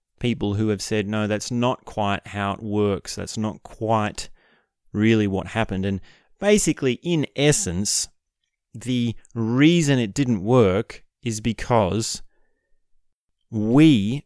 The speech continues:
as animals, as primates, set up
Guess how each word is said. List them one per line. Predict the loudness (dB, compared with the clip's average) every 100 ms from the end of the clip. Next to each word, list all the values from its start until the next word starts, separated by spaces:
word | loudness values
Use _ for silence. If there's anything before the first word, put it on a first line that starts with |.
| _
as | -2 0 0 -4 -12 _ _ _ _ _ _ _ _
animals, | 0 2 2 0 -2 -2
as | -2 -4
primates, | 0 0 0 -2 -4 -6 -8 -10 _ _ _ _ _ _ _ _ _ _ _ _ _ _ _ _ _ _ _ _ _ _ _ _ _ -12
set | -6 2 2 4
up | 2